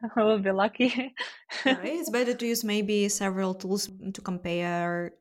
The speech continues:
Speaker 2: mm, the data, mm, not just rely on one source. I guess it's wi-, it's a wise strategy. Yeah, and, uh, while you were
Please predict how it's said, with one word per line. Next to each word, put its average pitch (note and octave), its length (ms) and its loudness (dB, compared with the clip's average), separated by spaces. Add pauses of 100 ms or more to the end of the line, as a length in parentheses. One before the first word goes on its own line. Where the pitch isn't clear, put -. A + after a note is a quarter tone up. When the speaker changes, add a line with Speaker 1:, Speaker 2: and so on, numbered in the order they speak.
Speaker 2:
mm, F3 280 -8
the F3 100 -2
data, F3 720 -2 (360)
mm, F3+ 380 -12
not F#3 240 -4
just F3+ 240 -4
rely F3+ 420 2
on F3+ 200 -2
one F3 200 -4
source. G3 540 -6 (360)
I F#3+ 40 -10
guess F3+ 240 -4
it's F#3+ 160 -6
wi-, F3+ 300 -2
it's F#3+ 260 -4
a G#3 60 -2
wise F#3+ 260 -2
strategy. F3+ 640 -6 (260)
Yeah, G3+ 320 4
and, G#3 300 2
uh, G#3+ 300 2
while A#3+ 260 6
you B3 160 2
were G#3 480 2